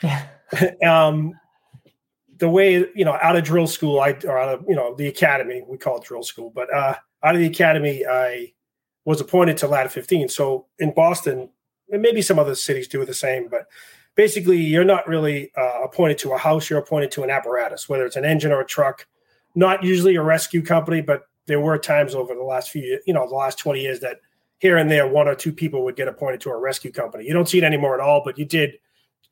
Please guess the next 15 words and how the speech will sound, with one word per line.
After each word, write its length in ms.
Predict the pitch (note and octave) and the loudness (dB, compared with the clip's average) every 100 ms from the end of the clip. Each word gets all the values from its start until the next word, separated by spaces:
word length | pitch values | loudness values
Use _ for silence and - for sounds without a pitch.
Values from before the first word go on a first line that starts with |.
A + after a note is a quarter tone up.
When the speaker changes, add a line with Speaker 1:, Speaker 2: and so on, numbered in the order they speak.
| _ | _
Speaker 2:
you 100 | G#3+ | 0
know, 140 | E3 | 0
about 160 | A#2+ A#2+ | 0 -4
twenty 240 | - C#3 B2+ | -4 -4 -4
years 160 | B2 | -6
ago, 120 | A#2 | -8
you 140 | A#2 A2+ | -12 -10
did 200 | B2+ A2 | -12 -10
see 160 | - | -10
that 120 | A#2+ A2 | -10 -12
a 40 | |
couple 220 | - F#3+ | -10 -12
Speaker 1:
Mm-hmm. 100 | D3 | -8
Speaker 2:
times. 300 | - - - _ _ _ _ _ _ | -10 -12 -18 _ _ _ _ _ _
So 440 | - A3 G3+ G3+ | 2 4 4 0